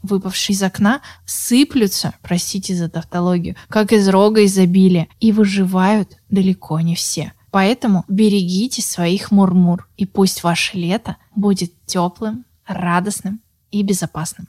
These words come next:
С вами была Дарья Полянская. Это подкаст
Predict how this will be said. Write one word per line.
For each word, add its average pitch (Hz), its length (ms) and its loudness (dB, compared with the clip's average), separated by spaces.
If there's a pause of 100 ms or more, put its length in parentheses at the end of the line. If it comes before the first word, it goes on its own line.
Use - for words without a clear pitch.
(120)
С - 180 -10
вами 262 220 0
была 165 380 0
Дарья 196 320 2
Полянская. 196 640 -2 (240)
Это 196 200 -8
подкаст 202 460 -4